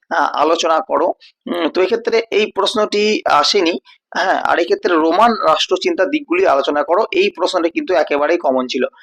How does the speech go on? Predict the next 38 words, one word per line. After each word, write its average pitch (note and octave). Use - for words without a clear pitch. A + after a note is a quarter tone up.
সুতরাং G#3+
এখানে G#3
যে G#3+
চারটি G3
প্রশ্ন F#3+
লিখতে F3
হবে D#3+
সেই F#3
চারটির G3
মধ্যে G#3
কিন্তু G3+
চারটে F3
প্রশ্ন E3+
একেবারে D#3
হুবহু C#3+
কমন E3
ছিল। F#3
আচ্ছা, -
এরপর G#3
হচ্ছে G#3
বিভাগ D#3+
খ। F3
বিভাগ F3+
খয়ে F3
কিন্তু F3+
তোমাদের, E3+
আহ, C#3
ফোর F3+
মার্কসের F#3
কোশ্চেন E3
থাকে। C#3
তো F#3+
এক্ষেত্রে A#3
যে F3+
কোনো G3+
তিনটি F#3
প্রশ্ন F#3
তোমাদের E3+